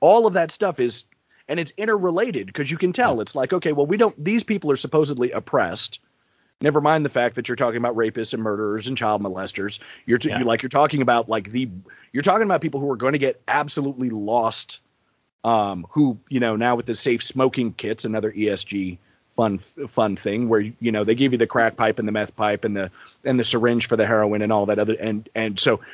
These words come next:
Speaker 1: so you can be safe. And it's like, you're not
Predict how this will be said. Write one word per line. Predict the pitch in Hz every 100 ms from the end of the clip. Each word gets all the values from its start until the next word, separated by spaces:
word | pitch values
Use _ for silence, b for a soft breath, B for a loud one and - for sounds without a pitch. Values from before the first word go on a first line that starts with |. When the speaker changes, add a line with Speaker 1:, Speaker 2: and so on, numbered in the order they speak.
| B
Speaker 1:
so | -
you | 147 139
can | 147 135
be | 113
safe. | 107 - 202 113 113
And | 120 123
it's | 120
like, | 127 113 - _ _ _ _ _ _ _ _ _ _ -
you're | 151
not | 165 170 208 -